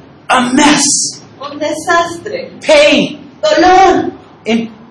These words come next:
Speaker 1: that is not something you want.
Speaker 2: Y eso no es algo que tú quieres.
Speaker 1: And it's always the case.
Speaker 2: Y siempre va a ser el caso.
Speaker 1: Because every divorce is based on hatred,
Speaker 2: Porque todo el
Speaker 1: bitterness,
Speaker 2: divorcio está basado en odio,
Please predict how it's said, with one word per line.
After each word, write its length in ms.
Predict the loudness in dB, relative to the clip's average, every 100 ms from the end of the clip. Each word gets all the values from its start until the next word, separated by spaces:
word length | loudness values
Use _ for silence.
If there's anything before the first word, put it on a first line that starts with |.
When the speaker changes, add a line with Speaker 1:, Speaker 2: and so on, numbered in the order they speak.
| -20 _ _ _ _ -16 -16 -8
Speaker 1:
that 200 | -2 0
is 140 | -2 -2
not 220 | -2 -2
something 300 | -2 -4 -8
you 180 | -8 -8
want. 500 | -8 -8 -10 -14 -20 -16
Speaker 2:
Y 80 | -8
eso 160 | -2 2 4
no 80 |
es 160 | 4 4
algo 260 | 2 0 0
que 100 | -2
tú 160 | -4
quieres. 500 | -6 -6 -8 -12 -18 -20 -20 -20 -20 -20 _ _ _ _ -8
Speaker 1:
And 100 | -6
it's 100 | 0
always 260 | 0 0 -6
the 80 | -10
case. 540 | -16 -12 -10 -10 -12
Speaker 2:
Y 60 | -14
siempre 480 | -6 0 0 0 -4
va 80 | -6
a 20 |
ser 160 | -8 -8
el 140 | -12
caso. 400 | -12 -12 -14 -16 -20 -20 -20 -20 -20 _ _ _
Speaker 1:
Because 280 | -8 -4 -2 -2
every 240 | -2 -2
divorce 420 | -6 -6 -4 -6 -8
is 160 | -10
based 280 | -4 -4 -4
on 280 | -6 -6 -8 -20 -20 -20 _ _ -8
hatred, 600 | -2 -2 0 -4 -4 -8 -20 -20 -10
Speaker 2:
Porque 280 | -10 -8 -2
todo 80 | 2 4
el 120 | 4
Speaker 1:
bitterness, 180 | 2 0 -2
Speaker 2:
divorcio 540 | -2 -2 -2 -2 -2
está 260 | -4 -2 0
basado 500 | 0 -2 -4 -4 -4
en 100 | -8 -10
odio, 680 | -6 -2 -2 -2 0 0 0